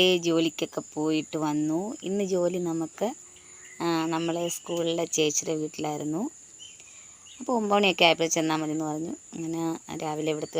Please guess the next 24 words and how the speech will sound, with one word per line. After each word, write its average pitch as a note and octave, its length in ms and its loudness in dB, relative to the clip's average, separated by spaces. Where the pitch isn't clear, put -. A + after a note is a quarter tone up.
അത്യാവശ്യം F3 580 2
ഒരു D#3+ 120 4
ഇതെല്ലാം D#3 400 0
നേരം D#3 180 -2
കൊണ്ട് D#3+ 180 -4
ഒതുക്കി. - 240 -10
മറ്റേ E3 280 0
നമ്മൾ E3+ 140 -2
ധൃതി G3 360 6
പിടിച്ചാണല്ലോ E3+ 560 -2
ചെയ്യുന്നത്. E3 360 0
എങ്കിലും B3 320 0
പോകാൻ A3+ 260 10
സമയമായപ്പോൾ A3 400 6
നമ്മൾ G3 240 4
ധൃതി F3 260 4
പിടിച്ചാണ് D#3 360 2
ഓടിയത്. D#3 340 -2
അങ്ങനെ F#3+ 300 2
അവിടെ F3 240 2
പോയി F3 200 4
വീടൊക്കെ G3 400 4
തൂത്തുവാരി F3 440 4
തുടച്ചു. E3 460 2